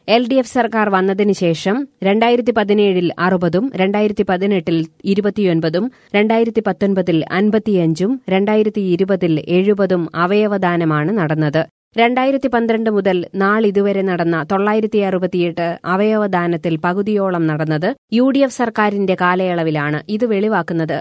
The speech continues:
സർക്കാരിന്റെ അനാസ്ഥയെയാണ്. നല്ല നിലയിൽ നടന്ന അവയവദാന പദ്ധതിയെ ചില സാങ്കേതിക നൂലാമാലകളിൽ കുരുക്കി സങ്കീർണമാക്കുകയാണ് ഇപ്പോൾ സർക്കാർ ചെയ്തുകൊണ്ടിരിക്കുന്നത്.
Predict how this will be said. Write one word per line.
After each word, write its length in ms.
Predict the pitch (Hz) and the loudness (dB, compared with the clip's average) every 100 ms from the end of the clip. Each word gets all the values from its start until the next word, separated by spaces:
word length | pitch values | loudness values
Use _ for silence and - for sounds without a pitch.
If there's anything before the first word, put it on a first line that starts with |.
| - | -8
സർക്കാരിന്റെ 720 | - 190 - 214 208 196 180 - | -4 -4 -2 -4 -2 -2 -2 -4
അനാസ്ഥയെയാണ്. 1000 | 170 190 202 208 202 190 170 151 143 151 160 _ _ _ - | -2 -2 -2 -4 -4 -2 0 0 0 -2 -4 _ _ _ -6
നല്ല 280 | 233 240 277 | -2 0 0
നിലയിൽ 400 | 277 240 226 226 | 0 0 0 0
നടന്ന 340 | 214 202 196 185 165 | -2 -2 0 -2 -2
അവയവദാന 720 | 180 202 226 220 208 196 196 | 0 0 0 0 0 0 -2
പദ്ധതിയെ 640 | 190 180 175 170 165 160 247 _ _ _ | -2 -4 -2 -2 0 0 -2 _ _ _
ചില 180 | 233 220 | 0 0
സാങ്കേതിക 600 | 214 208 226 240 226 214 208 | 0 -2 -2 -2 -2 -2 0
നൂലാമാലകളിൽ 840 | 196 214 220 208 196 185 175 175 | 0 0 0 -2 -2 -2 -2 -2
കുരുക്കി 440 | 170 185 175 160 165 160 - 220 226 254 | -2 -4 -4 -4 -6 -6 -2 -2 0 -4
സങ്കീർണമാക്കുകയാണ് 920 | 247 233 190 190 208 190 160 165 180 262 196 | -4 -2 -4 -4 -4 -2 -2 -2 -4 -6 -8
ഇപ്പോൾ 320 | 190 208 190 | -6 -2 -2
സർക്കാർ 400 | 190 190 185 202 | -2 -6 -4 -6
ചെയ്തുകൊണ്ടിരിക്കുന്നത്. 1000 | 180 185 185 196 185 160 156 156 156 151 | -4 -4 -2 -2 -2 -2 -2 -2 0 0